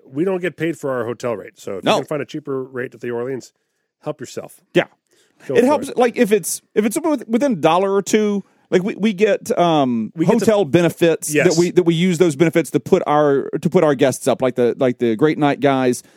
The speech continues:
Speaker 2: people like that that come in that we bring in, we put them up in the hotel. It helps us out a little bit on that end. But, like, if it's, if it's cheaper for you, if it's significantly cheaper for you to go somewhere else,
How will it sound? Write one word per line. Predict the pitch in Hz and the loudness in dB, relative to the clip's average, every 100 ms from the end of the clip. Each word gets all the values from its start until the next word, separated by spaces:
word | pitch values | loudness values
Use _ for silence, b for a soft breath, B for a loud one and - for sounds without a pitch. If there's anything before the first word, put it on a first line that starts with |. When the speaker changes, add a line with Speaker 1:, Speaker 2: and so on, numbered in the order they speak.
| b - | b -6
Speaker 2:
people | 147 | 0
like | 151 139 | 2 2
that | 135 | 0
that | - - | 0 -2
come | 147 139 | 0 2
in | 135 | 2
that | 131 | 2
we | 127 127 | 0 0
bring | 120 135 127 | 2 2 2
in, | 127 123 - b b | 0 -2 -6 b b
we | 147 | -2
put | - 151 - | 0 -2 0
them | 135 | 0
up | 131 127 | 0 0
in | 123 | 0
the | |
hotel. | 127 123 139 123 120 - b b - | 0 0 2 2 0 -4 b b 0
It | 160 | 2
helps | 190 180 | 2 2
us | 180 | 0
out | 156 | 2
a | |
little | 151 190 170 | 2 2 2
bit | 156 | 2
on | 139 | 2
that | 123 120 127 | 2 2 2
end. | 123 117 - b - | 2 -2 -6 b -2
But, | 202 | 0
like, | 202 | 2
if | 190 185 | 2 2
it's, | 208 - - | 0 -4 0
if | 196 | 2
it's | 196 - | 0 0
cheaper | 247 226 175 | -2 0 0
for | 165 160 | 2 2
you, | 147 131 - | 2 0 0
if | 190 | -2
it's | 196 | -2
significantly | 175 196 165 156 | 0 0 2 0
cheaper | 135 156 131 | 0 0 0
for | 127 127 | 0 2
you | 117 | 2
to | |
go | 117 117 | 0 0
somewhere | 117 120 | 0 0
else, | 110 | 0